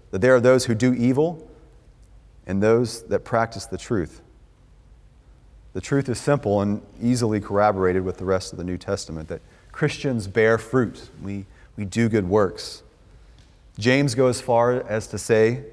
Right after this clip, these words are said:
in the book of James that faith without works is dead. What I don't want you to hear is that we are saved by grace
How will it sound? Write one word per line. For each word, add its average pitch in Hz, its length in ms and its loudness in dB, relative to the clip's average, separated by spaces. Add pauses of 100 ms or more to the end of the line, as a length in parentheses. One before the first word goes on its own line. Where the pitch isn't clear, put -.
(120)
in 98 80 -8
the 95 60 -2
book 104 180 2
of 104 100 -2
James 107 360 0
that 95 140 -6
faith 117 320 0
without 101 260 -2
works 104 320 -4
is 87 140 -10
dead. 95 360 0 (1000)
What 101 140 2
I 117 40 6
don't 143 220 4
want 139 240 2
you 135 60 2
to 117 100 2
hear 113 640 2 (360)
is 95 120 -10
that 117 120 4
we 120 120 2
are 110 80 2
saved 117 340 0
by 104 180 2
grace 104 640 0